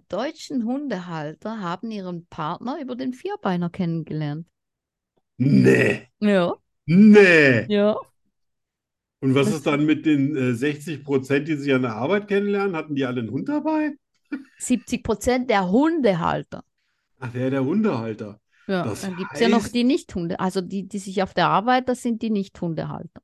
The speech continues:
Speaker 2: Ja.
Speaker 1: Weil die arbeiten
Speaker 2: Ach,
Speaker 1: nicht.
Speaker 2: ich war schon in der Grundschule Mengenlehre, so, ich, es hat mir gefallen mit den Kreisen, weißt du, aber
Speaker 1: Ja.
Speaker 2: ich hab nie gewusst, was ich da einkreisen soll und <laughs> da einkreisen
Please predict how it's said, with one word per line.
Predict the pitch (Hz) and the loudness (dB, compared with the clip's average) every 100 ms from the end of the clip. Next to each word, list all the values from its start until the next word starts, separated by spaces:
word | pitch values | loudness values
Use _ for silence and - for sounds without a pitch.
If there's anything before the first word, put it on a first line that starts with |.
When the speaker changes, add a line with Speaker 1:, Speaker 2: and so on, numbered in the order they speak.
| _ | _
Speaker 2:
Ja. | - 117 - _ _ _ _ _ _ _ _ _ _ _ | -12 -12 -14 _ _ _ _ _ _ _ _ _ _ _
Speaker 1:
Weil | 180 | -8
die | 165 | -2
arbeiten | 170 190 175 160 - | 0 0 -2 -6 -10
Speaker 2:
Ach, | 170 131 120 | -8 -8 -12
Speaker 1:
nicht. | |
Speaker 2:
ich | 120 - | -16 -18
war | 117 120 | -14 -10
schon | 131 | -6
in | 117 | -6
der | 120 | -6
Grundschule | - 147 147 135 131 | -8 -10 -10 -8 -6
Mengenlehre, | 113 143 180 160 156 151 147 135 | -4 -4 -6 -6 -6 -6 -6 -8
so, | 131 131 113 | -6 -8 -8
ich, | 113 110 | -14 -12
es | 123 120 - | -10 -10 -12
hat | 139 | -10
mir | 147 131 | -6 -6
gefallen | 120 - 131 170 175 | -8 -12 -10 -10 -8
mit | 147 | -6
den | 117 107 | -6 -8
Kreisen, | - 147 180 165 123 | -12 -12 -12 -10 -8
weißt | 107 123 127 | -8 -10 -12
du, | 143 | -12
aber | 117 107 101 - _ | -12 -12 -12 -16 _
Speaker 1:
Ja. | 214 202 208 226 | -4 -2 -2 -6
Speaker 2:
ich | - | -12
hab | - - | -16 -10
nie | 185 190 | -6 -6
gewusst, | 165 151 156 - | -6 -8 -12 -10
was | 139 131 | -8 -8
ich | 131 | -10
da | 139 156 151 | -8 -8 -8
einkreisen | 156 151 - 131 143 139 | -10 -10 -12 -10 -8 -8
soll | 131 131 | -4 -2
und | 127 - | -2 2
<laughs> | |
da | 202 | 2
einkreisen | - 160 - - - 170 - 156 | 2 -2 -4 -8 -2 -2 -4 -12